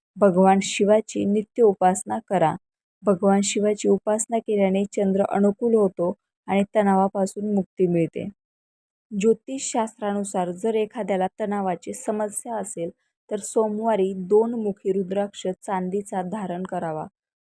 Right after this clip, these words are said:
मन शांत करण्यासोबतच रुद्राक्ष धारण करण्याचे अनेक फायदे आहेत.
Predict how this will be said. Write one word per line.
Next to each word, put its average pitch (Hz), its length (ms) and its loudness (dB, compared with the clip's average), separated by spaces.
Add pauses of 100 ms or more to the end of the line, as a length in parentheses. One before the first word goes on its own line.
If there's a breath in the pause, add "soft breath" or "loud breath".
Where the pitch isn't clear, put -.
(100)
मन 214 300 -2
शांत 226 360 -8
करण्यासोबतच 202 1040 -4
रुद्राक्ष 196 560 -6
धारण 196 380 -6
करण्याचे 190 600 -6 (100)
अनेक 202 220 -8 (140)
फायदे 175 240 -4
आहेत. 175 260 -6